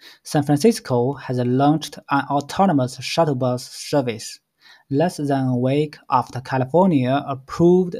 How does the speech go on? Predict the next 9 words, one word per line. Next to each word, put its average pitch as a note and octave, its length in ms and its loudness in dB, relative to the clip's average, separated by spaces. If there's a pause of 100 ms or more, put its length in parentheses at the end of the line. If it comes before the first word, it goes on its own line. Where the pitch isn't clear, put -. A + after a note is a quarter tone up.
(100)
the C3+ 220 -4
expansion F3 680 0
of B2+ 200 -2
robotaxis, B2+ 1080 2 (260)
despite D3 640 0 (640)
traffic C3 500 0
and A#2+ 200 -6
safety D#3+ 400 0
concerns. A2+ 720 -8